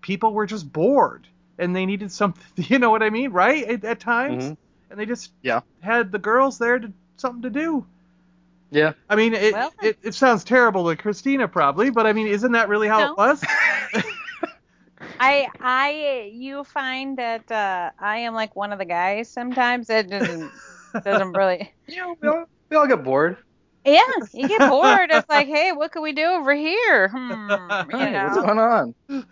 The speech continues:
Speaker 3: <laughs>
Speaker 4: Or,
Speaker 3: So
Speaker 4: you know,
Speaker 3: where
Speaker 4: you've
Speaker 3: can I
Speaker 4: got,
Speaker 3: find
Speaker 4: you've
Speaker 3: this,
Speaker 4: got
Speaker 3: like, now?
Speaker 4: Huh?
Speaker 1: Oh, the, the, his show?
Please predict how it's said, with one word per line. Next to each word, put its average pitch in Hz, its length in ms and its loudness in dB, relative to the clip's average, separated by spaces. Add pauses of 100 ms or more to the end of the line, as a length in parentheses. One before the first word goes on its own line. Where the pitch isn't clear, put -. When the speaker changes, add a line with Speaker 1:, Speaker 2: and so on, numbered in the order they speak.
(140)
Speaker 3:
<laughs> 226 440 0 (680)
Speaker 4:
Or, 302 220 0
Speaker 3:
So 302 240 0
Speaker 4:
you 320 80 0
know, 311 60 4
Speaker 3:
where 302 100 6
Speaker 4:
you've 339 140 -6
Speaker 3:
can 302 80 -2
I 277 40 2
Speaker 4:
got, 285 120 6
Speaker 3:
find 208 200 0
Speaker 4:
you've 196 100 -6
Speaker 3:
this, - 60 -10
Speaker 4:
got 254 220 -4
Speaker 3:
like, 117 220 -10
now? 101 200 -12 (560)
Speaker 4:
Huh? 226 100 -20 (1120)
Speaker 1:
Oh, 226 120 -2
the, 196 140 -6
the, 190 260 -10 (280)
his 214 160 -4
show? 226 420 2